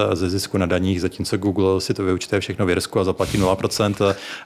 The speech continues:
A to jsou vlastně Microsoft a Amazon a,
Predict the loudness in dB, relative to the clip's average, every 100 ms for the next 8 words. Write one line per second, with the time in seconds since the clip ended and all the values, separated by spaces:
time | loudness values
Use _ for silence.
0 | 0 4 4 2 -2 -2 -2 2 2 4
1 | 2 0 0 -2 2 2 2 2 2 2
2 | 2 0 0 2 4 4 2 0